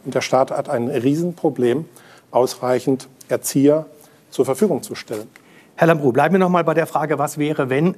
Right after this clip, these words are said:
Speaker 2: <clears throat> Sie regieren würden. Die Arbeitswelt und die Wirtschaft stehen vor riesigen Veränderungen. Es geht darum, unsere Wirtschaft und damit auch unseren Wohlstand für die Zukunft fit zu machen.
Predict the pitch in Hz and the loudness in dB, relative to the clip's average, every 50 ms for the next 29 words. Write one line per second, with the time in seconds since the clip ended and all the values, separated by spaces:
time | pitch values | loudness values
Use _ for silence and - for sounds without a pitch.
0 | - 147 139 151 143 123 135 151 135 139 127 117 135 143 139 135 139 120 113 147 | 0 2 2 2 2 2 2 2 2 2 0 0 0 0 2 2 2 0 2 2
1 | 175 196 202 165 139 - - 165 180 196 180 - - 165 160 156 160 139 135 123 | 2 2 2 0 0 0 -2 0 0 0 -4 -2 -2 -2 -2 -2 -2 -4 -2 -2
2 | 135 160 175 - - 185 175 165 - - - 147 143 147 156 - - 139 127 123 | -2 -2 -2 -2 0 -2 -2 -2 -4 -6 -2 -2 -2 -2 -2 -4 -4 -4 -4 -2
3 | - - 117 117 147 160 185 170 175 170 170 160 139 - 147 131 110 131 151 170 | -4 -6 -6 -4 -2 -2 2 2 2 2 2 0 -2 0 -2 -2 0 0 0 2
4 | 180 175 175 170 170 175 175 170 - - - 147 139 143 127 120 139 143 160 160 | 0 0 0 0 -2 0 -2 -4 -6 -6 -4 -4 -2 -2 -2 -2 0 0 0 0
5 | 156 151 - 147 139 135 131 117 117 101 113 147 160 156 - - 185 165 - 156 | 0 -2 -4 -6 -6 -4 -2 -2 -2 2 2 0 0 0 -2 -2 -2 -2 -2 -2
6 | 131 143 139 151 147 135 143 131 147 139 123 127 113 117 135 156 185 - - 170 | 0 0 0 0 0 -2 -2 -2 -2 -2 -2 -4 -2 0 2 2 2 0 -2 -2
7 | 156 147 139 - 139 123 120 117 - - 156 151 - 151 135 123 117 - - - | -4 -2 -4 -4 -4 -4 -4 -4 -2 -2 -2 0 0 -2 -2 -2 -4 -8 -6 -4
8 | 151 143 147 - - 165 165 160 160 165 175 185 | -4 -4 -4 -4 -4 -2 0 0 -2 -2 -2 -4